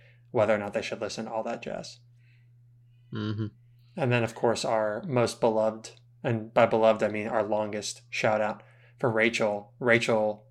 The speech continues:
Speaker 1: I saw her for the first time since we talked about the podcast, and I, like, started to talk to her about it. I was like, "Have you listened?" And she was like, "It's on my to-do list. Like, it's okay.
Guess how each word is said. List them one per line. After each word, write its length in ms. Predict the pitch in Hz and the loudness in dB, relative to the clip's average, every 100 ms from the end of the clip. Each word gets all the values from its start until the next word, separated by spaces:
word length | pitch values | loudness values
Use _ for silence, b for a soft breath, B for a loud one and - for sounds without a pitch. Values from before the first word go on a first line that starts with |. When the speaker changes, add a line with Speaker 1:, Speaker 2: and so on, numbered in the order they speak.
| _ | _
Speaker 1:
I 100 | 151 | -2
saw 240 | - 123 113 | 2 2 4
her 180 | 120 | 2
for 100 | 113 | 0
the 80 | 127 | -6
first 260 | - 117 - | -2 -4 -2
time 320 | 110 107 107 | -4 -4 -10
since 600 | - - 110 - - - - _ - | -12 -8 -8 -8 -10 -12 -20 _ -8
we 120 | 117 | -8
talked 320 | - 110 110 | 0 0 0
about 160 | 123 107 | -8 -12
the 120 | - | -8
podcast, 460 | 107 101 107 104 - b b b b b - - | -8 -4 -6 -6 -14 b b b b b -8 -6
and 480 | 107 101 104 202 - _ _ _ _ 196 - | -4 -4 -8 -10 -16 _ _ _ _ -12 2
I, 180 | 135 113 | 4 4
like, 320 | 104 - - - _ - - | 2 -2 -16 -20 _ -20 -10
started 340 | - 139 117 113 | 0 4 4 2
to 60 | |
talk 260 | 110 104 101 | 0 0 2
to 80 | 120 | 2
her 120 | 110 | 4
about 280 | 117 117 139 | 4 2 2
it. 180 | - | -2
I 60 | 113 | -2
was 100 | 107 | 0
like, 120 | 113 | 2
"Have 180 | 113 107 | 2 0
you 100 | 107 | 0
listened?" 300 | 110 - 139 | -4 -4 -4
And 100 | 110 | -4
she 60 | 120 | -6
was 80 | |
like, 100 | 113 | -8
"It's 100 | - | -2
on 120 | 190 190 | 0 2
my 100 | 185 | 2
to-do 240 | 185 202 | 6 6
list. 220 | 180 175 | 6 2
Like, 180 | 175 170 | 0 0
it's 120 | 190 | -2
okay. 360 | 202 196 202 | -2 0 -2